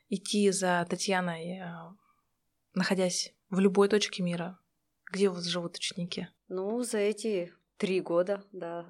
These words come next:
Speaker 2: три года ученики Америка, Англия, Германия,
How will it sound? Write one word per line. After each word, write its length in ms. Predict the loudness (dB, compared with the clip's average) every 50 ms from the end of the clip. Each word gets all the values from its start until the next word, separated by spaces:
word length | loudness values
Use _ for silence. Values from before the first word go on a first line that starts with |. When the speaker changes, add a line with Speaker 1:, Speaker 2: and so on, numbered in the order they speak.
| -18 -20 _
Speaker 2:
три 140 | -12 -12 -10
года 540 | -8 -4 -4 -4 -2 -2 -4 -4 -6 -8 -12 -16 -20 _ _ _ -14
ученики 800 | -12 -10 -8 -6 -6 -8 -8 -10 -12 -10 -8 -8 -6 -8 -8 -10 -14 -18 _
Америка, 920 | -8 -8 -6 -4 -4 -4 -4 -4 -4 -6 -6 -6 -6 -4 -4 -6 -8 -10 _ _ -4
Англия, 800 | -2 -2 0 -2 -4 -8 -12 -10 -6 -6 -4 -6 -6 -10 -14 _ _ _ _ _ _ -8
Германия, 920 | -6 -6 -6 -6 -6 -6 -6 -6 -6 -6 -6 -6 -6 -6 -6 -8 -10